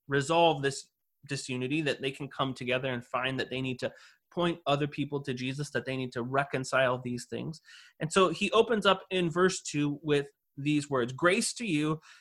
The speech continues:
and peace from God our Father and the Lord Jesus Christ." Now, he starts with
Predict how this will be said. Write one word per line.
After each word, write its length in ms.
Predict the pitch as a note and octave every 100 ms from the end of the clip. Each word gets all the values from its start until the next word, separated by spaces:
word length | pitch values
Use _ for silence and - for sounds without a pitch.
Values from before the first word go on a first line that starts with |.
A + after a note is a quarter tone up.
| -
and 160 | D#3+ D3+
peace 320 | - G3+ -
from 240 | - D3+
God 380 | D3 E3 F3+ F3+
our 160 | E3+ E3
Father 540 | E3 A#2+ A#2+ A#2+ A#2+ _ _ _ -
and 460 | C#3+ C#3+ C#3+ C#3 -
the 140 | C#3 C3+
Lord 460 | C3+ C3+ C3+ C3 - _ _ C#3+
Jesus 320 | C3+ B2+ B2
Christ." 500 | - A#2+ E2+ - - _ _ _ -
Now, 220 | D#3 - - _ _ _ _ _
he 360 | D3+ F#3+ F3+ _
starts 560 | - - G3+ G#3+ - - _
with 420 | D#3+ E3 D#3 -